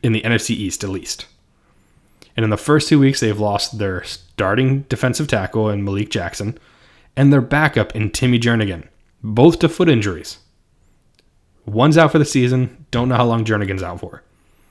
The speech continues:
You have Deshaun Jackson out for two weeks with an ab strain. Nobody knows with Jeffrey how bad his calf is. And then you had Kelce, Wentz, Aguilar all go through concussion protocol against Atlanta at one point or another.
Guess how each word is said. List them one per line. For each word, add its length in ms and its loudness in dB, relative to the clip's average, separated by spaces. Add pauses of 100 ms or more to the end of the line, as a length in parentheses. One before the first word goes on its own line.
(140)
You 160 -2
have 80 -2
Deshaun 300 2
Jackson 380 -2
out 140 0
for 100 -6
two 240 2
weeks 160 4
with 120 -4
an 100 -2
ab 180 -4
strain. 340 -4 (560)
Nobody 280 4
knows 260 4
with 140 -4
Jeffrey 400 0
how 180 -4
bad 220 -2
his 100 -4
calf 340 -6
is. 300 -12 (1400)
And 80 0
then 80 6
you 60 4
had 600 2
Kelce, 800 2
Wentz, 800 -4 (260)
Aguilar 760 2
all 200 2
go 140 6
through 140 2
concussion 420 -2
protocol 380 -2
against 260 -6
Atlanta 300 -8
at 100 -8
one 160 -4
point 180 -4
or 60 -8
another. 320 -12